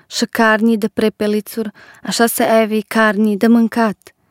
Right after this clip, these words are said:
Dumnezeu în aia vreme, isto așa păzea țolile și sandalurile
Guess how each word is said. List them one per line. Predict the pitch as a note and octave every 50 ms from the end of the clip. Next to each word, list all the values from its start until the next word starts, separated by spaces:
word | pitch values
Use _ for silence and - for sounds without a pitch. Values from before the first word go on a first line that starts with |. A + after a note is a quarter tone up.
| _ _ _ _ _ _ _ _ _ _ _ _ _ _ _
Dumnezeu | - G3 A#3 B3+ B3 B3 B3 A#3 G#3 B3 C#4 D#4 D#4+
în | D#4 C#4
aia | - B3+ C#4 D4 D4+ D4
vreme, | A#3+ A#3+ B3 B3 B3+ C4+ C4 B3+ A#3+ A3+ G#3+ - _ _ _
isto | - C#4+ D#4 - - -
așa | D4 B3+ - - A#3+ A#3 - _
păzea | - A#3 A3 F#3+ G#3+ A3 A3 G#3+
țolile | - - - A3+ A3 A3+ G#3 G3+ G3 F#3+ G3 G3 G3+ G#3
și | - - - A#3
sandalurile | - - B3+ B3 A#3 G#3 A3+ A3 A3 A3 A3+ A3 A3 A3+ A3 A3+ A3+ G#3+ G#3+ A3